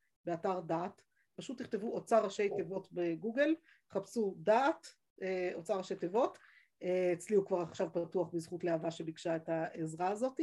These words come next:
אז תראו אותו כאן, והוא פשוט סרוק, בסדר? אם אני אחזור שנייה, אתם יודעות מה? נחזור שנייה אחורה, תראו איך הוא נראה, כאילו, כש-, בסדר, תראו,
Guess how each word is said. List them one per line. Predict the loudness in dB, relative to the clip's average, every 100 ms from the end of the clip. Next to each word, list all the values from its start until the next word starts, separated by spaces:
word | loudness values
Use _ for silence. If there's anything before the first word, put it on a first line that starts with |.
| 0 -2 -16 _ -10
אז | -6
תראו | -2 -2 -2
אותו | -4 -6
כאן, | 0 2 4 0 -8 _ _
והוא | 8 8
פשוט | 6 0 0
סרוק, | 2 0 -2 -6 _
בסדר? | -4 0 4
אם | 4
אני | 2
אחזור | 0 -2 -4
שנייה, | -2 -4
אתם | -4
יודעות | -6 -4
מה? | -6 -6
נחזור | -8 -8
שנייה | -6 -6
אחורה, | -4 -4
תראו | -2 -2
איך | -2
הוא | -2
נראה, | -2 -2 -8
כאילו, | -4 -2 -2 -4
כש-, | -2 0 0 -2 -6 _ _ _ -20 _ _ _ _ _ _ _ _ _
בסדר, | -2 -2
תראו, | 0 -2 -2